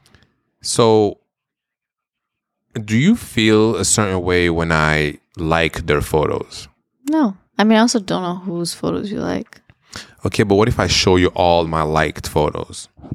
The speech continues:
Speaker 1: And for example, I liked someone who has, like, a, it's, like, a very
Speaker 2: A voluptuous woman.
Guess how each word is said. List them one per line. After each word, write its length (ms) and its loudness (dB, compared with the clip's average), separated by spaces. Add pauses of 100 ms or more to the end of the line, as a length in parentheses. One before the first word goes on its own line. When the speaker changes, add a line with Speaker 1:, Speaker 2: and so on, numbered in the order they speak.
(440)
Speaker 1:
And 300 0
for 180 0
example, 760 0
I 140 2
liked 520 -2
someone 580 0
who 260 -4
has, 340 0
like, 220 -6
a, 160 -2
it's, 260 -6
like, 140 -2
a 80 0
very 640 2
Speaker 2:
A 80 -8
voluptuous 920 -6
woman. 360 -12